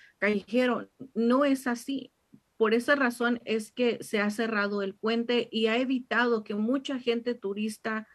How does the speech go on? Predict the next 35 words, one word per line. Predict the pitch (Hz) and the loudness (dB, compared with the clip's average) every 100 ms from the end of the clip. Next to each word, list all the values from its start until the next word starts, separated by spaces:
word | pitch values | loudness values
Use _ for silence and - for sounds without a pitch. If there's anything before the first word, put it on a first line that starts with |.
| - - | -20 -14
o | - 208 | -2 0
la | 208 | 0
gente | 196 226 226 254 | 0 -2 0 -2
que | 233 | -2
vaya | 208 208 208 214 | 0 0 -2 -2
quiera | 233 220 220 | 0 -2 -2
pasar | 214 208 202 214 | -6 -4 -4 -2
un, | 220 220 | -4 -4
un | 202 214 220 220 220 202 - - - | -2 -2 -2 -2 -4 -6 -12 -14 -2
momento | 214 214 214 214 | 0 2 0 0
agradable | 240 202 196 202 220 | -2 -2 -2 -2 -4
con | 220 214 | -4 -6
su | 208 | -6
familia, | 185 185 196 208 220 | -10 -8 -6 -4 -4
a | 202 196 | -6 -6
caminar, | 208 196 196 202 208 214 214 - - - - | -6 -4 -4 -2 0 0 -4 -12 -20 -20 -4
admirar | 208 220 226 220 220 247 | -2 0 0 0 0 0
el | 240 | -2
trabajo, | 220 196 196 208 208 214 208 | -4 -2 2 0 0 -4 -4
admirar | - 202 214 208 208 | -4 -2 -2 0 0
el | 233 240 | 0 -2
desempeño | 208 202 190 208 214 226 220 | -2 -6 -6 -4 -2 -2 -4
que | 214 | -4
ha | 196 | -4
hecho | 202 202 220 208 196 _ - - | -4 -4 -4 -4 -6 _ -20 -6
a | 196 | -4
la | 196 185 | -2 -2
ciudad | 202 190 196 | -2 -2 -2
de | 214 | -2
Los | 226 208 | -4 -4
Ángeles. | 190 196 208 208 208 - | -4 -4 -2 -2 -4 -6
Es | 208 220 | -4 -2
algo | 220 226 233 | -2 -2 -4
que | 202 | -4
realmente | 196 202 214 220 220 220 220 208 | 0 0 0 0 0 0 -2 -2